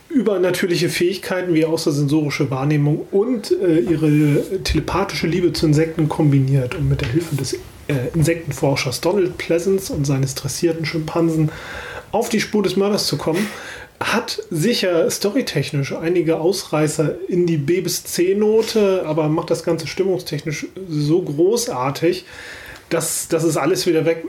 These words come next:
wettmacht. Und, äh, für mich einer der ganz großen Klassiker, ähm, einer meiner liebsten Dario Argento-Filme, weil alles, was holprig ist, so furchtbar rund wird, irgendwie unterm Strich. Und Jennifer Connellys Haare sind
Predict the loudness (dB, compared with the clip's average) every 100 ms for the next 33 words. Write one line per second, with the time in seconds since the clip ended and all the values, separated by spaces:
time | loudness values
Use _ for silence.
0 | -6 -4 -2 -2 -6 -10 -8 -6 -6 -6
1 | -6 -6 -2 -2 -2 -6 -4 0 0 0
2 | 0 -2 -4 -4 2 2 2 -2 -4 -8
3 | -6 -4 -2 -2 0 -2 -4 -10 -20 -20
4 | -20 -20 -2 2 4 4 4 2 0 -2
5 | -12 -20 -20 _ -4 0 2 2 2 2
6 | 0 0 2 2 2 2 0 0 -2 0
7 | 0 0 0 0 2 4 4 4 0 -4
8 | -20 -4 0 0 0 -2 0 2 2 0
9 | -2 -4 -4 -2 -2 0 -2 0 0 2
10 | 0 0 -6 -10 -10 -16 -20 -10 -6 -6
11 | -6 -6 -6 -6 -8 -8 -8 -10 -12 -12
12 | -12 -6 -2 0 0 0 0 2 2 4
13 | 2 0 2 2 2 0 -2